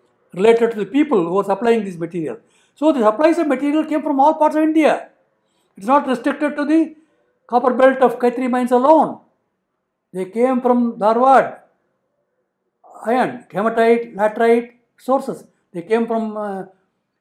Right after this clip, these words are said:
Bhubaneswar. They came from Puri, Puri. They came from Bengal. The tin came from the ancient Far East.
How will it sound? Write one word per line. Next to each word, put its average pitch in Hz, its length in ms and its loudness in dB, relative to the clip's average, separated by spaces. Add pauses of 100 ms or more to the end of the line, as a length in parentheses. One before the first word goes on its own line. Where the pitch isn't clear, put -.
(120)
Bhubaneswar. 220 640 0
They 170 100 -10
came 208 220 -4
from 220 180 -10
Puri, 269 240 -2
Puri. 285 480 -6 (420)
They 196 100 -6
came 226 180 0
from 240 180 -2
Bengal. 247 580 0 (720)
The 180 80 -18
tin 233 200 -2
came 233 240 0
from 233 200 0
the 220 60 0
ancient 226 260 -4
Far 240 220 2
East. - 260 -4